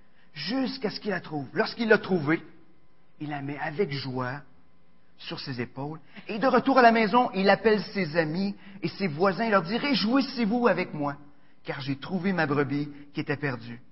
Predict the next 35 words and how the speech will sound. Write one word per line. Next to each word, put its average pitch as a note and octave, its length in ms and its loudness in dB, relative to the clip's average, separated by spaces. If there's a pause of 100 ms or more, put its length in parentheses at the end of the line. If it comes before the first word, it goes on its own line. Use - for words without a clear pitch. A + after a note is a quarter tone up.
(380)
De G#3 80 12
même, C4+ 260 6
je G#3 100 4
vous F#3 200 4
le F3 40 0
dis, A#3 320 0
il F#3 80 0
y F#3+ 80 2
aura F#3+ 220 -2
plus A#3 260 -2
de G#3+ 80 -2
joie G3 200 0
dans F#3 100 0
le E3 80 0
ciel E3+ 460 -6 (320)
pour D3 160 -6
un C3+ 60 0
seul G3 300 -6
pécheur G3 380 -6
qui G#3+ 80 -6
se G3+ 120 -8
repent D#3+ 400 -6 (340)
que E3+ 80 -4
pour - 200 -4
quatre-vingt-dix-neuf F#3 680 0
justes C#3+ 400 -6
qui D#3+ 100 -8
n'ont D3 160 -2
pas G#3 260 -4
besoin D#3+ 440 -4
de B2+ 120 -6
repentance. - 840 -12 (720)
Ou F#3 60 -2
quelle F#3+ 240 -4
femme, A#3 480 -8